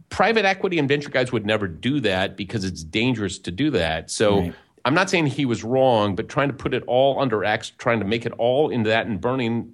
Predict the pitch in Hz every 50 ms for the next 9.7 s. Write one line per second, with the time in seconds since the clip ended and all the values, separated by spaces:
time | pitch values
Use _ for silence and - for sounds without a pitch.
0 | - - 85 98 87 90 90 71 - - - 127 127 127 123 113 101 98 117 123
1 | 113 - 135 113 98 - 110 101 92 92 - - - - - _ _ _ - 104
2 | 101 110 113 113 101 117 107 107 101 82 - 82 85 101 131 170 180 156 117 -
3 | 95 92 87 - - 85 87 92 - - 107 101 - - - 104 101 101 104 104
4 | 104 104 - - - - - 123 101 90 95 95 98 98 95 - - 110 110 104
5 | 92 98 98 98 95 92 87 80 - 98 92 92 92 107 92 92 90 85 87 85
6 | 87 107 117 120 92 76 76 80 87 - - - - - - - - _ _ _
7 | - 98 98 98 95 92 92 90 92 95 87 95 127 143 151 151 170 170 143 -
8 | - - - - 147 143 147 123 139 123 117 - 147 139 143 147 135 131 139 135
9 | 123 123 120 120 113 95 87 98 - - 131 113 104